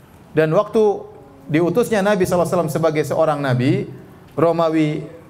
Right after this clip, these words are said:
Barat sudah tumbang, tinggal Romawi Timur. Tinggal Romawi Timur yang dipimpin oleh Heraklius, dipimpin oleh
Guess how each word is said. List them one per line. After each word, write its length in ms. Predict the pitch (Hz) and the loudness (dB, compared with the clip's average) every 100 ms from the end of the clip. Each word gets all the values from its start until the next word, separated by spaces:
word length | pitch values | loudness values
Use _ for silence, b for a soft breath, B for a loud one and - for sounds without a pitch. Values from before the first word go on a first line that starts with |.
| - - | -20 -10
Barat 420 | 135 151 175 196 190 | 0 2 2 0 0
sudah 200 | 151 135 | -2 0
tumbang, 440 | 165 131 110 98 | -2 0 0 -2
tinggal 240 | 139 156 151 | -2 0 0
Romawi 340 | 143 143 139 | 0 0 0
Timur. 440 | 143 135 120 - - - | 0 0 0 -2 -10 -8
Tinggal 240 | 127 131 | -2 0
Romawi 320 | 127 127 123 123 | 0 0 -2 -2
Timur 480 | 139 175 226 226 - - - - | 0 2 0 -2 -10 -20 -20 -4
yang 240 | 151 147 | -2 0
dipimpin 400 | 143 139 151 160 | 0 0 0 2
oleh 160 | 147 147 | 2 2
Heraklius, 680 | 127 127 123 135 127 - - | 2 0 0 2 2 2 -2
dipimpin 280 | 123 131 135 | 0 2 2
oleh 260 | 123 165 | 2 0